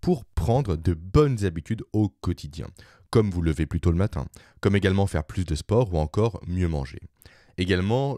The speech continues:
je vais vous présenter des stratégies pour supprimer des habitudes dites négatives, telles que aller directement sur Facebook après vous être connecté à votre ordinateur.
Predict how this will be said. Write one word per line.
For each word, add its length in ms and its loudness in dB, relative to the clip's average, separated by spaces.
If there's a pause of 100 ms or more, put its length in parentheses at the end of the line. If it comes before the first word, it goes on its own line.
je 160 -6
vais 160 -2
vous 100 0
présenter 400 0
des 140 -4
stratégies 520 -4
pour 280 -4
supprimer 520 -4
des 200 -4
habitudes 440 -6
dites 260 -6 (420)
négatives, 760 -2 (400)
telles 180 0
que 220 -4
aller 260 -2
directement 580 -4
sur 160 -6
Facebook 520 -4
après 260 -2
vous 140 -4
être 100 -8
connecté 520 -4
à 100 -4
votre 320 -4
ordinateur. 680 -8